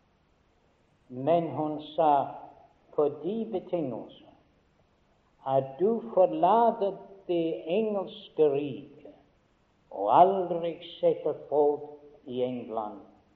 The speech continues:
igen. Hun sa, "Deres Majestet,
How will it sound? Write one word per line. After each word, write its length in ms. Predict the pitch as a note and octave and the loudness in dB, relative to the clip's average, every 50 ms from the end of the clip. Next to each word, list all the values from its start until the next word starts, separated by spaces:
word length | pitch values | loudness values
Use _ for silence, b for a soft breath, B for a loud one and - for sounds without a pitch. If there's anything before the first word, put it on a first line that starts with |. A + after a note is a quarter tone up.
| _ | _
igen. 400 | - G2+ F#2+ - F#2+ F#2+ F#2 F2+ - _ _ _ _ _ _ _ _ _ _ _ _ _ _ _ _ _ _ _ _ _ _ _ _ _ _ _ _ | -20 -20 -20 -16 -16 -16 -16 -16 -20 _ _ _ _ _ _ _ _ _ _ _ _ _ _ _ _ _ _ _ _ _ _ _ _ _ _ _ _
Hun 260 | _ A#2+ A#2 B2 A#2+ | _ -16 -14 -14 -16
sa, 360 | A#2 - - C#3+ C#3 C#3+ C#3 C#3 C#3 C#3+ | -14 -6 0 2 2 2 2 0 0 -2
"Deres 380 | C#3 C#3 C#3 C#3 C#3 - - | -2 -2 -2 -2 -4 -8 -8
Majestet, 800 | B2+ C3+ C#3 C3+ C3+ C#3 C3 - - - - D3 D#3 D#3+ D3+ - | -6 -4 -4 -4 -6 -8 -12 -12 -16 -12 -8 -6 -4 -4 -6 -8